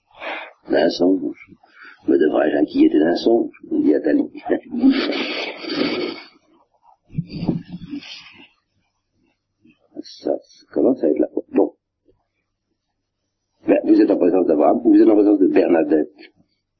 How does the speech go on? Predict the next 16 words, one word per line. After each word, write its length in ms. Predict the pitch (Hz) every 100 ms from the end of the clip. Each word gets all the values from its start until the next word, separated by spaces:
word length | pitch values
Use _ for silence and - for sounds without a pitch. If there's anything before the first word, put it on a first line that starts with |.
| _ _ _ _ _ _ _ _ _ _ -
Vous 100 | 82
êtes 160 | 82
de 120 | -
ces 140 | - 98
premiers 380 | 90 92 92 90
témoins 460 | 87 82 85 90
qui 140 | 90 80
l'ont 180 | 76
vu 160 | 78 78
en 60 | 80
extase, 540 | 71 - 82 82 76
euh, 220 | 69 58 - - - - 294 269 269 - _ _ _ _ - -
à 140 | -
l'époque. 420 | 277 277 269 - - - - _ _ _ _ _ _ _ _ _ _ _ _ _ _ _ _
Et 40 | -
puis, 680 | - 71 67 - 65 60